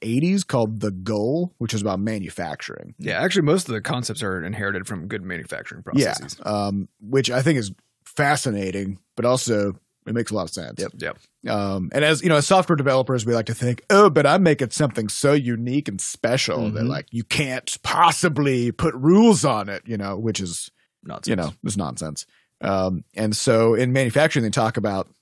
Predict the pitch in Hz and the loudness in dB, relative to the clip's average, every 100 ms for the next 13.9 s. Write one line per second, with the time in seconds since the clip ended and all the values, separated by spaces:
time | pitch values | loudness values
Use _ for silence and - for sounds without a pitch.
0 | _ _ - 104 92 85 - 120 113 - | _ _ -4 -2 -2 -4 -6 -4 -4 -4
1 | - 123 123 127 131 175 170 147 147 - | -6 -4 0 0 4 4 4 0 -2 2
2 | 202 226 147 110 117 - - - _ 131 | 4 4 4 -2 -4 -6 -10 -16 _ 0
3 | 147 139 123 117 - 123 117 - - - | 2 4 4 2 0 0 0 0 -8 -8
4 | - - _ _ - 175 220 196 156 156 | -10 -12 _ _ -2 4 6 8 6 6
5 | 147 - 139 147 165 156 131 127 131 120 | 4 2 2 6 6 6 4 2 2 2
6 | 113 110 107 110 139 151 117 123 127 101 | 4 2 2 2 2 2 2 4 2 0
7 | 90 76 - - 113 110 175 196 185 165 | -4 -6 -8 -6 -4 2 4 6 6 6
8 | 139 156 147 139 147 143 127 143 143 107 | 4 4 4 4 4 2 2 0 0 -2
9 | 78 101 - _ _ - 110 107 101 _ | -4 -10 -12 _ _ -4 0 2 0 _
10 | - 117 110 107 113 107 - 101 - 92 | -4 -2 0 -2 -2 -4 -4 -6 -4 -6
11 | - 98 82 85 73 - - _ _ - | -4 -6 -4 -8 -10 -14 -20 _ _ -4
12 | 135 123 160 185 175 156 151 123 139 175 | -2 0 4 6 8 8 8 4 4 4
13 | 175 147 - 123 160 151 120 107 113 | 4 2 0 4 6 6 4 2 -2